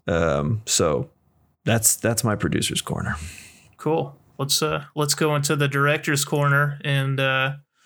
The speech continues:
Speaker 2: Justin, you can just jump in wherever. In preparation for this episode, I watched, uh, Super Babies first, and then noticed the Bob Clark Christmas Story connection, and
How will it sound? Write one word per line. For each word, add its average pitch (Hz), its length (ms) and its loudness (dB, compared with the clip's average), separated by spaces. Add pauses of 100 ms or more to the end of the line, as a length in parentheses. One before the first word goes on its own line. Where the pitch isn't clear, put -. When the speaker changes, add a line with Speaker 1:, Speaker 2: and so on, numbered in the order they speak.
(520)
Speaker 2:
Justin, 151 400 2
you 165 80 0
can 156 140 0
just 139 260 2
jump 143 240 2
in 143 220 2
wherever. 139 720 2 (260)
In 147 160 0
preparation 156 960 0 (100)
for - 160 -2
this 147 220 0
episode, 139 880 2
I 147 80 0
watched, 165 720 -2 (160)
uh, 147 420 2
Super 156 340 0
Babies 143 380 2
first, 143 500 0
and 147 220 0
then 139 440 0 (280)
noticed 151 480 2
the 151 100 0
Bob 143 360 0
Clark 147 720 0
Christmas 165 420 2
Story 139 300 2
connection, 143 760 0 (240)
and 139 800 2